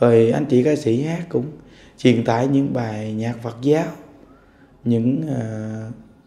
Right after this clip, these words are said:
những văn tự về nhân quả rất là hay. Thêm ca sĩ đến chùa mình lúc nào hát xong cũng niệm Phật.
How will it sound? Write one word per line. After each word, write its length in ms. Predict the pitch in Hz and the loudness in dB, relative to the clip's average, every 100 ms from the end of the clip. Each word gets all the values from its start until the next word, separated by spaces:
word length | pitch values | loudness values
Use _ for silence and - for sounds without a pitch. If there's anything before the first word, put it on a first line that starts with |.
| _ _ _ _ _ _ _ _ _ _ _ | _ _ _ _ _ _ _ _ _ _ _
những 180 | 120 135 | -2 0
văn 260 | 135 165 165 | 2 0 4
tự 200 | 117 120 | 4 4
về 100 | 123 | 4
nhân 200 | 123 143 | 0 0
quả 500 | 110 98 95 139 185 - - _ _ _ _ _ | 0 -2 -4 -6 -8 -16 -20 _ _ _ _ _
rất 180 | 175 180 | -6 -4
là 80 | 139 | -4
hay. 220 | 143 175 - - _ - _ _ _ _ _ _ _ _ _ _ _ _ _ _ _ _ _ - | -6 -8 -12 -20 _ -20 _ _ _ _ _ _ _ _ _ _ _ _ _ _ _ _ _ 0
Thêm 180 | 165 156 | 2 4
ca 120 | 160 | 2
sĩ 260 | - 127 151 | 6 6 6
đến 160 | 165 143 | 4 6
chùa 220 | 120 113 | 8 6
mình 180 | 110 113 | 2 -4
lúc 140 | 151 | -2
nào 140 | 127 | -2
hát 160 | 113 143 | -2 -6
xong 280 | - 170 151 | -8 -10 -8
cũng 140 | 160 147 | -6 -4
niệm 140 | 110 | -4
Phật. 240 | - 107 | -6 -14